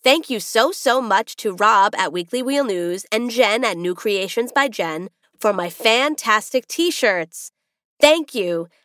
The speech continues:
And of course to Jen at Talk Around Riyadh and Joe and Tom for starting hashtag Hen News. I thought the model herself should feature in the feathers. So here she is, the hen of many faces,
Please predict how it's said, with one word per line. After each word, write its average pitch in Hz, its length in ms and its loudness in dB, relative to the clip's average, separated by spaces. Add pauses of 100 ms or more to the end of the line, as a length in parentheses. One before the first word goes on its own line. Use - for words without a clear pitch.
(140)
And 214 180 2
of 294 140 0
course 208 300 0
to 277 100 -6
Jen 202 340 0
at - 140 -4
Talk 185 240 -4
Around 233 220 0
Riyadh 214 440 2
and 180 180 -8
Joe 180 220 -2
and 269 160 0
Tom 185 400 -2 (240)
for 196 140 -4
starting 208 480 -2
hashtag 254 560 -6
Hen 370 240 -4
News. 151 480 -4 (340)
I 214 120 2
thought 226 320 0
the 330 60 -2
model 226 340 4
herself 247 360 0
should 220 160 -10
feature 233 460 -4
in 202 180 -4
the 233 80 0
feathers. 175 680 -2 (220)
So - 180 -10
here 240 200 4
she 294 240 0
is, 226 240 2
the 185 80 -6
hen 254 240 0
of 302 100 -2
many 311 220 0
faces, 202 640 -4